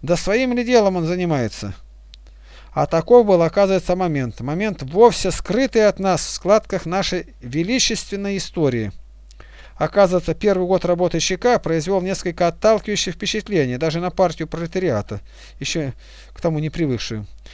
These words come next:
Всего только первый год, первый шаг славного пути был пройден в Ч К. А уже, как не совсем внятно, пишет Крыленко, возник спор между судом и его функциями и внесудебными функциями Ч К.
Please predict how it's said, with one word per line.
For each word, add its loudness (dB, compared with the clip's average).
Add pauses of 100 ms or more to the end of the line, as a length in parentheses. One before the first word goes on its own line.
(140)
Всего 2
только 0
первый 2
год, 0
первый 4
шаг -2
славного 2
пути -4
был 0
пройден -2
в -2
Ч -4
К. -2 (520)
А 4
уже, 6
как 4
не -4
совсем -2
внятно, 0
пишет -2
Крыленко, 0
возник 0
спор 2 (640)
между 0
судом 0 (120)
и -8
его 2
функциями -2 (260)
и -10
внесудебными -4
функциями -6
Ч -4
К. 0